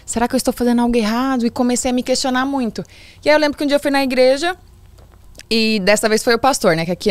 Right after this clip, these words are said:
em São Paulo eu vou na Deusa Fiel e é o apóstolo. Lá em Rondonópolis ainda, fui na Assembleia Madureira. E o pastor falou bem assim: é, "Jaque, você já parou pra pensar que Deus pode estar usando,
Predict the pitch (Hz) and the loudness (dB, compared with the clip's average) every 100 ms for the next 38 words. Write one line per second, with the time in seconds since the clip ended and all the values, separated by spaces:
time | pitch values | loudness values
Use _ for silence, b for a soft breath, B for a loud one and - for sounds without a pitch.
0 | 180 - 175 185 180 175 175 175 180 180 | -2 -4 -4 -2 2 2 2 -2 -2 -4
1 | 175 175 202 175 185 190 214 240 185 - | -4 -4 -2 0 0 2 2 0 -4 -6
2 | - 147 180 185 202 - 196 208 254 247 | -8 -4 -2 -2 -6 -6 -4 -2 0 2
3 | 196 208 196 190 185 196 196 196 208 208 | 0 0 -2 -2 -2 -4 -4 -4 -4 -4
4 | 202 190 185 180 185 190 196 202 254 294 | 0 2 2 0 -2 -2 -2 -2 -4 -6
5 | B B B B B - 254 262 269 277 | B B B B B -4 0 2 2 2
6 | 262 277 247 254 262 - 233 202 180 - | 0 0 0 -2 -4 -4 -4 -6 -8 -4
7 | 196 190 190 185 175 165 156 - b b | -2 -2 -2 -4 -6 -6 -10 -14 b b
8 | b - - 190 226 214 180 180 160 - | b -18 -6 0 2 2 0 -8 -10 -16
9 | - - - _ - - 311 359 320 220 | -20 -20 -20 _ -16 -6 -2 -2 0 -2
10 | 190 185 185 - 202 202 196 196 202 214 | -2 -4 -6 -4 -4 -4 -4 -4 -2 0
11 | 190 196 - 190 185 185 190 185 185 | 0 -2 -2 -2 0 0 0 0 -4